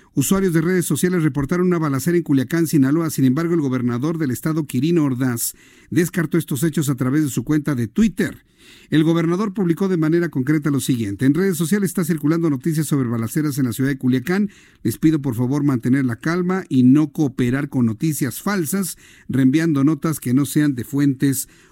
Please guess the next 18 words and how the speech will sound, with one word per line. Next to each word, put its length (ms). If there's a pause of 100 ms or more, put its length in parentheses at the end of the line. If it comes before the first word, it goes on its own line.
oficiales", 920 (320)
explicó 600
el 80
gobernador. 480
Hasta 200
este 200
momento 360
no 80
se 100
ha 40
confirmado 560
algún 240
tipo 220
de 60
enfrentamiento 800 (360)
o 160
balacera 720
entre 720